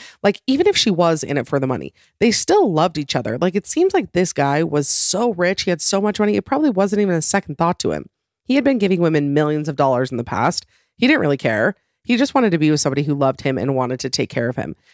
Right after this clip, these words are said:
So in two thousand one, she heads back to court with Pierce. His lawyer cross-examined her so intensely and with really the only intention of frustrating her, and she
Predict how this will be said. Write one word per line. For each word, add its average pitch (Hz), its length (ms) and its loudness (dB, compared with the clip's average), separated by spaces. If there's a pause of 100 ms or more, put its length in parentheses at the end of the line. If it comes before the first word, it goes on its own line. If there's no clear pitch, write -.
(180)
So 175 260 2
in - 140 -6
two 226 140 0
thousand 240 300 0
one, 156 280 0
she 160 180 -4
heads 143 200 -2
back 135 200 -2
to 147 80 -2
court 127 320 -2
with 131 240 -6
Pierce. - 400 -6 (420)
His 233 240 2
lawyer 151 340 2
cross-examined 143 800 -2
her 131 160 0
so 156 400 0
intensely 151 960 -4 (360)
and 151 340 0
with 160 200 2
really 226 440 0
the 180 260 -2
only 151 300 0
intention 139 480 -2
of - 180 -6
frustrating 156 600 -2
her, 190 260 2 (400)
and 147 120 0
she 175 420 0